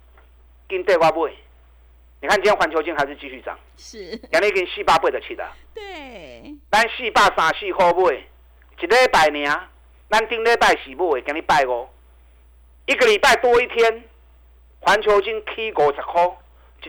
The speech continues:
Speaker 1: 张五万，卖做你买五张就好，五张就二五萬啊。啊，买五张偌济钱？买五张两百几万尔，两百几万，一礼拜赚二十五萬，有好赚无？所以赚钱跟过年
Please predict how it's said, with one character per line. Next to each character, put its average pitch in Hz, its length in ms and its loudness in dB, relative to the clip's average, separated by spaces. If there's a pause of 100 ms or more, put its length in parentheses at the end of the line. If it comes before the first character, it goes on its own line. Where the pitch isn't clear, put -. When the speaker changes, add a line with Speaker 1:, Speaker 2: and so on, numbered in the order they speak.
Speaker 1:
张 247 200 -6
五 165 280 6
万， 165 340 4 (640)
卖 240 260 4
做 196 160 2
你 208 100 4
买 220 180 4
五 202 220 4
张 196 200 -4
就 147 120 0
好， 147 300 2 (340)
五 151 180 2
张 226 100 -4
就 - 0 -
二 147 360 2
五 - 20 4
萬 143 220 4
啊。 143 340 0 (560)
啊， 226 100 0
买 254 160 6
五 185 200 4
张 214 320 -2
偌 160 260 4
济 - 0 -
钱？ 156 260 -12 (580)
买 233 120 0
五 185 160 2
张 208 160 -6
两 156 160 -8
百 190 140 4
几 185 160 -2
万 151 240 0
尔， 139 260 -4 (160)
两 151 160 -10
百 214 140 4
几 208 200 0
万， 175 300 2 (320)
一 160 60 -10
礼 202 160 4
拜 147 260 2 (160)
赚 202 120 -2
二 156 40 -10
十 139 200 -2
五 139 160 2
萬， 147 280 2 (760)
有 165 100 -4
好 226 100 6
赚 160 180 0
无？ 110 160 -4 (520)
所 214 100 2
以 202 60 6
赚 262 320 2
钱 214 260 2
跟 254 220 0
过 254 200 2
年 180 160 2